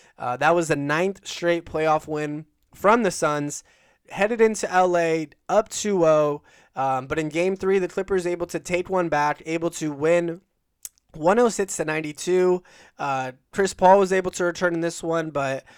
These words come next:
um, still wasn't enough for the Suns as, uh, Paul George finished with twenty-seven and fifteen. Um, Reggie Jackson, again, twenty-three. This man has just been twenty plus, twenty plus, twenty plus every game, uh, really stepping in,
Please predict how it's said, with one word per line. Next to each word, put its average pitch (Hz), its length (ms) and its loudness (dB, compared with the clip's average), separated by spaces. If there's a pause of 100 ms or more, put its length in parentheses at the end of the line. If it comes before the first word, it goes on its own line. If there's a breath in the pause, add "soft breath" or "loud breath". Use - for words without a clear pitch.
(280 loud breath)
um, 123 580 -4 (160)
still 202 420 -2
wasn't 175 320 0
enough 165 220 -2
for 165 100 -6
the 143 80 -6
Suns 151 540 -4
as, 131 440 -4 (440 soft breath)
uh, 123 240 -2
Paul 175 240 4
George 175 380 0
finished 151 260 -6
with 143 80 -16
twenty-seven 165 580 -2
and 135 140 -8
fifteen. 180 840 -2 (420 soft breath)
Um, 127 560 -8
Reggie 165 300 -2
Jackson, 156 500 0
again, 156 400 -6
twenty-three. 180 800 -6
This 165 220 -4
man 196 180 -4
has 170 140 -6
just 151 160 -12
been 143 160 -6
twenty 165 340 -6
plus, 160 380 -2
twenty 160 260 -4
plus, 175 280 -2
twenty 175 260 -4
plus 165 320 -4
every 170 260 -2
game, 135 480 -4 (340 loud breath)
uh, 131 240 -2
really 185 280 -2
stepping 170 400 -2
in, 147 320 -6